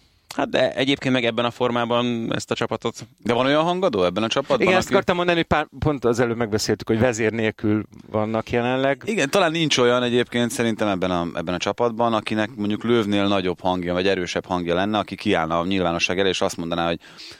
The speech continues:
Speaker 2: hát mi nem nagyon akarunk Lövvel dolgozni, akkor szerintem a, az emberek nagy része még mindig azt mondaná, hogy akkor takarodj innen a válogatottól,
Speaker 3: Mhm.
Speaker 2: hogyha,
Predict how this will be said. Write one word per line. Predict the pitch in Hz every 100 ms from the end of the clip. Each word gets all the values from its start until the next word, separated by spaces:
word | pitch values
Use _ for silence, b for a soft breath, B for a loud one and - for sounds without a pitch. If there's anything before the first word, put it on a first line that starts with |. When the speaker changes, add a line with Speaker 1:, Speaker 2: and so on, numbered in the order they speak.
| B B
Speaker 2:
hát | 117 120 - 95 82
mi | 92 120 104 - - _
nem | 95 92 92
nagyon | 82 82 82 85 78
akarunk | 87 82 80 -
Lövvel | 92 80 80
dolgozni, | 92 117 127 117 120
akkor | - 98 110
szerintem | 120 110 117 113
a, | 104
az | 107 87 65 85 107 - 123
emberek | 110 95
nagy | 101 90
része | 90 101
még | 98
mindig | 98 85
azt | 82
mondaná, | 90 85
hogy | 90
akkor | 90 85
takarodj | 78 76 76
innen | 78 82
a |
válogatottól, | 80 80 80 - 80 - 80
Speaker 3:
Mhm. |
Speaker 2:
hogyha, | 82 90